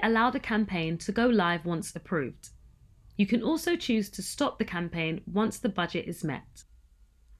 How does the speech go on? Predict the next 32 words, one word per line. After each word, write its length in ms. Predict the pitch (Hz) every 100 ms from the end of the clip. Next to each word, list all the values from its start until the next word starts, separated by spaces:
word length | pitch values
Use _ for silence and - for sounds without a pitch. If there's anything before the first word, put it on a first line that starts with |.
| _
Now 140 | 208 202
the 120 | 208
default 540 | 202 320 - 165 160
will 80 | 190
set 240 | - 277 311
your 100 | 311
campaign 480 | 269 247 220 196
to 140 | 190 185
run 280 | 160 151 151
twenty-four 680 | - 190 202 214 202 165
seven, 460 | 160 165 135 120 - - _ _ _ _ _ -
but 100 | 185
you 100 | 208
can 180 | 202 240
also 380 | - 302 302 320
set 380 | - 185 - -
a 80 | 196
custom 460 | - 294 - 285
time 320 | 269 240 226 202
window 320 | 185 180 175
and 160 | - 202
time 280 | 214 208
zone 260 | 196 160 160
to 160 | - 175
run 220 | 214 208
in 220 | 139 139 - - - _
for 100 | -
better 280 | 170 262 294
focus 440 | - 220 208 214 180
on 100 | 170
your 100 | 160
performance. 800 | 160 - 170 117 101 - -